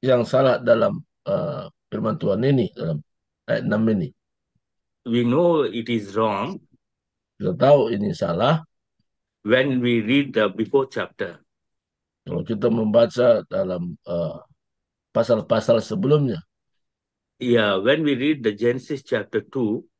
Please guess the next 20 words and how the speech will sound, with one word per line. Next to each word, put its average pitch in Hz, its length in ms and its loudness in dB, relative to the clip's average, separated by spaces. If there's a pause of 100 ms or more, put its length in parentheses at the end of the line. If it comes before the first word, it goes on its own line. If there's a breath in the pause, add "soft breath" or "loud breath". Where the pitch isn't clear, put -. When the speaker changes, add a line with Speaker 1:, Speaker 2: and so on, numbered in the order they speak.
(500)
Speaker 1:
Kalau 98 220 -10
kita 123 260 -4
membaca 117 680 -2
Kejadian 113 480 -4
pasal 92 320 -6
dua. 120 320 -2 (640)
Speaker 2:
Uh, 98 380 -6
sixteen - 640 0
and 107 100 0
seventeen 117 460 0
verses. 98 640 -4 (960)
Speaker 1:
Ayat 110 400 0
enam 113 400 -2
belas 127 400 0 (160)
sampai 104 240 -8
tujuh 92 240 -8
belas. 113 560 -2 (800)
Speaker 2:
Uh, 98 240 0
it 113 160 2
is 117 80 4